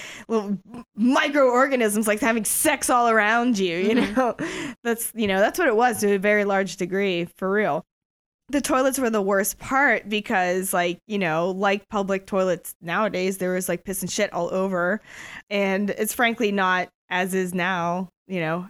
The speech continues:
Speaker 1: as was before. <laughs>
Speaker 2: Hmm.
Speaker 1: It's like, nothing changed. So there's, like, poop and piss everywhere, but, like, to a, a worse and larger degree because they didn't know what sanitation was and they didn't know what soap was.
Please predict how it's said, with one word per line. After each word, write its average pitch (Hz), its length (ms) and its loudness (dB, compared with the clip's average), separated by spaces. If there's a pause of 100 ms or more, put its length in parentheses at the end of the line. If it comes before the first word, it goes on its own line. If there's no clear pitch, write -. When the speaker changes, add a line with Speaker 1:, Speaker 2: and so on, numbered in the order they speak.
Speaker 1:
as 185 240 -4
was 196 180 0
before. 214 680 0
<laughs> - 40 -2 (240)
Speaker 2:
Hmm. 254 120 4
Speaker 1:
It's - 340 0
like, 370 160 0 (800)
nothing 262 260 0
changed. 269 220 2
So 226 100 2
there's, 254 160 2
like, 294 180 0
poop 381 180 2
and 277 120 0
piss 285 220 0
everywhere, 156 420 0
but, 214 200 0
like, 202 180 2
to 240 160 2
a, 208 160 2
a 208 100 2
worse 208 400 2
and 185 140 -2
larger 175 320 0
degree 165 340 -2
because 170 300 -2
they - 140 2
didn't 175 180 2
know 180 100 2
what 165 140 0
sanitation 147 580 -2
was 165 180 -2
and 190 80 0
they 185 60 2
didn't 175 240 -2
know 170 120 0
what 151 160 -8
soap - 340 -4
was. - 340 -8